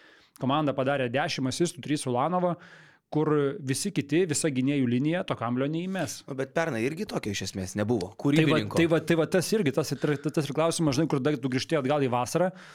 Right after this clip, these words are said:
Speaker 1: tada
Speaker 2: Vadinas,
Speaker 1: kaip
Speaker 2: bėda
Speaker 1: tu,
Speaker 2: ne ten.
Speaker 1: kaip tu, kaip tu tada pasitinki vasarą, su kokiom mintim? Ar tu pasitinkai vasarą galvodamas, kad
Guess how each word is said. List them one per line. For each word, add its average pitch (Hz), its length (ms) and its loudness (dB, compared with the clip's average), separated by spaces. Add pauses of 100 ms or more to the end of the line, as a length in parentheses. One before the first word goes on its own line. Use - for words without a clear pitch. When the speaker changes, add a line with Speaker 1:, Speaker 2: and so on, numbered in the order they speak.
(140)
Speaker 1:
tada 139 220 2
Speaker 2:
Vadinas, 131 340 2
Speaker 1:
kaip 113 160 -2
Speaker 2:
bėda 127 220 4
Speaker 1:
tu, 117 80 4
Speaker 2:
ne 107 100 0
ten. 165 220 0 (260)
Speaker 1:
kaip 196 240 0
tu, 196 120 2 (100)
kaip 185 160 2
tu 156 80 2
tada 147 180 2
pasitinki 143 560 0
vasarą, 151 460 0
su 139 100 -2
kokiom 151 380 2
mintim? 131 340 2
Ar 120 160 -4
tu 143 140 -4
pasitinkai 139 420 -2
vasarą 139 400 0
galvodamas, 131 560 2
kad - 160 -2